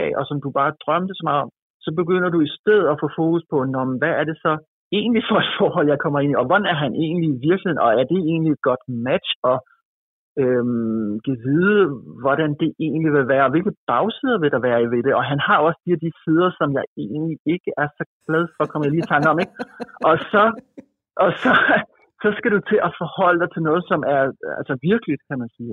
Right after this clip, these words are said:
Speaker 1: ikke?
Speaker 2: Jo, fordi
Speaker 1: Og hvor du
Speaker 2: drømmene, de er
Speaker 1: skal
Speaker 2: jo dejligt
Speaker 1: for-
Speaker 2: omkostningsfrie. Jeg kan jo drømme
Speaker 1: Det er det.
Speaker 2: lige så tosset, jeg vil, og jeg kan jo danne mine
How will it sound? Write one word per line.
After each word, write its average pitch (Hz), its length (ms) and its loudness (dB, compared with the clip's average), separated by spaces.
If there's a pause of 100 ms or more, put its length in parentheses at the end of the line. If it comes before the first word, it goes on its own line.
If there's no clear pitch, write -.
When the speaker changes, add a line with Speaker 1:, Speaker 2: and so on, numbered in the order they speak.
Speaker 1:
ikke? 175 100 -14 (420)
Speaker 2:
Jo, 202 120 2
fordi 208 120 -2
Speaker 1:
Og 202 60 -2
hvor 147 100 0
du 165 80 4
Speaker 2:
drømmene, 240 160 6
de - 40 -4
er - 120 2
Speaker 1:
skal 294 100 4
Speaker 2:
jo - 40 -10 (100)
dejligt 202 260 2
Speaker 1:
for- 208 100 4
Speaker 2:
omkostningsfrie. 190 920 -2
Jeg 196 60 -2
kan 214 120 -4
jo 214 60 0
drømme 208 340 2
Speaker 1:
Det - 60 6
er 330 60 4
det. - 40 6
Speaker 2:
lige - 200 0
så 285 40 -2 (180)
tosset, 285 360 -2
jeg 214 100 0
vil, 220 160 -2
og 226 100 -2
jeg 202 80 0
kan 208 120 -2
jo 202 40 -2 (100)
danne 214 200 4
mine 254 100 0